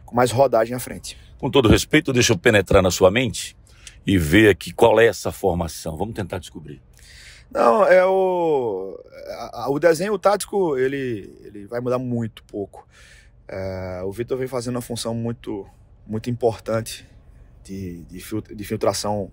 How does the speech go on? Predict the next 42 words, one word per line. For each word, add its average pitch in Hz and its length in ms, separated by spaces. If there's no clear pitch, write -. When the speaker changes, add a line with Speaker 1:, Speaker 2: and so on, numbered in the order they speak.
Speaker 1:
por 110 180
dentro 120 220
do 101 100
campo. - 360
Ele 92 100
não 98 100
é 104 40
um 123 100
lateral 104 380
que 104 120
vai 101 160
ter 95 420
a 80 340
agressividade 95 600
ofensiva, 101 500
mas 110 160
é 113 60
um 113 80
cara 110 240
que - 100
vai 110 80
criar 110 260
muitas 110 300
oportunidades 110 560
de, 110 240
por 113 180
dentro 110 260
da, 113 80
do, 107 140
do, 104 160
do 113 120
campo, 123 380
né? 104 200
É, 87 720
o, 92 400
o 90 80
Denilson, 113 720
ao 110 200
voltar, 110 520
eu 127 120
acho 131 200
que 110 300